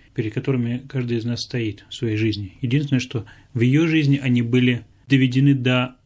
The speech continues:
крайности. Глубина ее падения была столь же глубокой, насколько высоким было потом высота ее восхождения. И вот,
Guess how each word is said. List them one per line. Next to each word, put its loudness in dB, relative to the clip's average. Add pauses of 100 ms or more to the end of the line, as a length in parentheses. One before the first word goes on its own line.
крайности. -2 (440)
Глубина 2
ее 4
падения 0 (400)
была 0 (340)
столь 0
же -2
глубокой, 2
насколько -4 (520)
высоким 0
было -2
потом -6 (540)
высота -6
ее -4
восхождения. -4 (460)
И -2
вот, 2